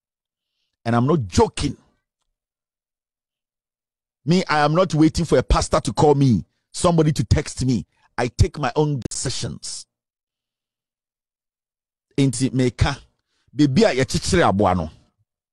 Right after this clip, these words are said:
mummesane aboa no wɔ beebi na a moakyekyere no no.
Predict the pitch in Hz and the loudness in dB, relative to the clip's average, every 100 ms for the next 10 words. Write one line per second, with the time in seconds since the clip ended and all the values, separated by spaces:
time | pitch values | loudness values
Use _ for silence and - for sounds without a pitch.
0 | _ _ _ _ _ _ _ - 165 370 | _ _ _ _ _ _ _ 2 4 4
1 | - - 135 165 - _ _ _ 123 117 | 2 0 0 0 -2 _ _ _ -2 0
2 | 127 156 156 156 - 98 92 147 123 110 | 2 4 4 2 0 0 2 4 6 4
3 | 147 160 127 127 127 127 - 135 92 78 | 4 4 2 0 -2 -4 -4 0 0 -2
4 | 76 | -4